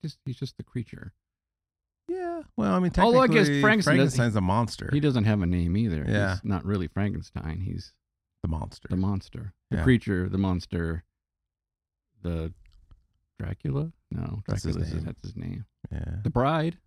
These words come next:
Speaker 1: The Bride.
Speaker 2: The Bride. But I think she has a name too. I think it's Elsa.
Speaker 1: Oh.
Speaker 2: If I'm not, I, I think I'm wrong.
Speaker 1: The Mummy.
Speaker 2: Yeah.
Speaker 1: The Invisible.
Speaker 2: Mummy.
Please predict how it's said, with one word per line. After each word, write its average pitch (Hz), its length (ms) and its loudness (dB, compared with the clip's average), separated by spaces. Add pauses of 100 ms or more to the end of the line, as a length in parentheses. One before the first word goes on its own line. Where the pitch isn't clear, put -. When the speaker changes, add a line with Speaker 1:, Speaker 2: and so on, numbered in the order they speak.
(100)
Speaker 1:
The 85 80 -4
Bride. 90 480 -4 (140)
Speaker 2:
The - 100 -8 (160)
Bride. 90 600 -2 (680)
But 85 100 -6
I 85 40 -4
think 82 180 -6
she - 100 -8
has 85 80 -6
a 78 60 -6
name 82 200 -8
too. - 120 -6
I - 20 -6
think 82 140 -8
it's 82 140 -12
Elsa. 78 360 -6 (400)
Speaker 1:
Oh. 85 220 -6
Speaker 2:
If 92 80 -4
I'm 90 140 -2
not, 80 280 -6
I, 120 140 2
I 135 80 2
think 117 340 2
I'm 82 160 2
wrong. 69 160 -8 (100)
Speaker 1:
The 110 100 2
Mummy. 98 360 2 (320)
Speaker 2:
Yeah. 82 220 -4 (1200)
Speaker 1:
The 107 80 0
Invisible. 110 360 2
Speaker 2:
Mummy. 110 180 0